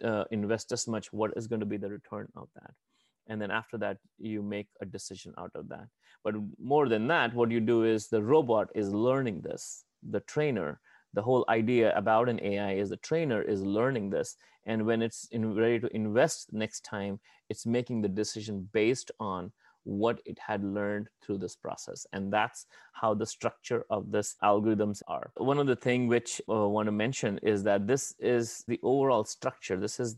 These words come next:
this is not the algorithm. Every algorithm has its own aspect about how these technical indicators ha-,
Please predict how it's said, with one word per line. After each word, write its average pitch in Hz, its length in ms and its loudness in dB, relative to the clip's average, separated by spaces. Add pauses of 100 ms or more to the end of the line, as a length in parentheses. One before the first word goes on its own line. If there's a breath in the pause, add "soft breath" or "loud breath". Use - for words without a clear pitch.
this 117 240 -6
is 131 100 -2
not 120 380 0
the 120 240 -2
algorithm. 85 580 -2 (300 soft breath)
Every 156 260 6
algorithm 107 560 2
has 113 640 0
its - 300 -8
own 127 380 -2
aspect 101 500 -2
about 104 320 0
how 117 320 2
these 110 240 -2
technical 101 420 -6
indicators 101 640 -4
ha-, 107 160 0